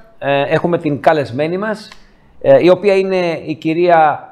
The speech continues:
ε, Δημητρίου Εκατερίνη, υποψήφια βουλευτής του Πολιτικού Φορέα της Ελλήνων Συνέλευσης στο νομό Θεσπρωτείας. Να συνεχίσουμε αυτήν την διαδρομή που έχουμε ξεκινήσει, ε, στο Βυζάντιο. Κυρία Δημητρίου, καλώς ήρθατε.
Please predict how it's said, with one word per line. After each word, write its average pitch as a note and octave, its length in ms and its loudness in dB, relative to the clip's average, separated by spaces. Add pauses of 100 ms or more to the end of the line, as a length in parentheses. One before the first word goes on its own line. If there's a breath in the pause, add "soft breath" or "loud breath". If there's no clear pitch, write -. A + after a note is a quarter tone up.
(120)
ε, C#3 380 2
Δημητρίου E3+ 540 2
Εκατερίνη, D#3 880 0
υποψήφια D3+ 800 0
βουλευτής C3+ 500 -6
του C#3 100 -12
Πολιτικού B2+ 360 -8
Φορέα C#3 420 0
της C#3 140 -12
Ελλήνων C#3 220 -4
Συνέλευσης C3+ 600 -4
στο - 140 -4
νομό C3 240 0
Θεσπρωτείας. D3 680 0 (340 loud breath)
Να D#3 180 2 (480)
συνεχίσουμε F3+ 680 -4
αυτήν D3+ 360 -6
την C#3 140 -6
διαδρομή B2+ 400 -2
που D3 100 -4
έχουμε C#3+ 200 -4
ξεκινήσει, D3 720 -4 (340 loud breath)
ε, C#3+ 320 4
στο D3 200 0
Βυζάντιο. B2 440 -2 (880 soft breath)
Κυρία F#3+ 540 4
Δημητρίου, F#3 580 -4 (640)
καλώς D3+ 260 -2
ήρθατε. D3 360 -8